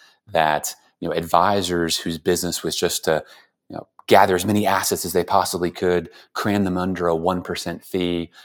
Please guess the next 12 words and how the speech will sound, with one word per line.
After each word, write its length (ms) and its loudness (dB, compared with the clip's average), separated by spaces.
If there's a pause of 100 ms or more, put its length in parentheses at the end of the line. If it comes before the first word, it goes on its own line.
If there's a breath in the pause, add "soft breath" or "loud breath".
(100)
and 180 -6
go 140 4
about 260 4
their 120 0
merry 280 0
way 280 2
and 100 -6
play 160 0
golf 380 0
half 260 -2
the 80 -4
day, 380 2